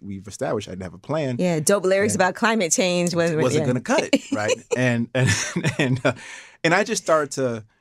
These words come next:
Speaker 1: realize, um, that what I had hoped for, it didn't mean that everybody, you know, was on the same page. And so I had to feel whether or not I was comfortable staying in this lane or
Speaker 2: Mm-hmm.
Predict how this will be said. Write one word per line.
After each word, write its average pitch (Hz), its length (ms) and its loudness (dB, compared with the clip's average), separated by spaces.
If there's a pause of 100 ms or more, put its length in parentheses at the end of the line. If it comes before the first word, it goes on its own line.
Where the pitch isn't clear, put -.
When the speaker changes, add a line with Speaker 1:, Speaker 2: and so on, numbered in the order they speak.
(140)
Speaker 1:
realize, 117 600 4 (240)
um, 95 300 -10 (160)
that 110 300 -2
what 113 240 -2
I 135 280 2 (220)
had 110 100 -6
hoped 107 260 -6
for, 101 360 -6 (420)
it 113 120 -6
didn't 131 380 0 (180)
mean 127 240 4
that 113 80 -2
everybody, 107 580 -2 (360)
you 107 120 -6
know, 104 100 -4
was 104 160 -2
on 107 140 2
the 98 60 -6
same 98 260 -4
page. 110 440 -4
And 98 120 -10
so 104 180 -4
I 104 80 -2
had 117 200 -2
to 107 60 -6
feel 113 380 -2 (500)
whether 120 160 4
or 117 60 0
not 113 120 2
I 107 60 2
was 101 140 -2
comfortable 110 560 -4
staying 104 320 -2
in 101 120 -4
this 95 200 -8
lane 107 320 -2
or 107 160 -2
Speaker 2:
Mm-hmm. 156 120 0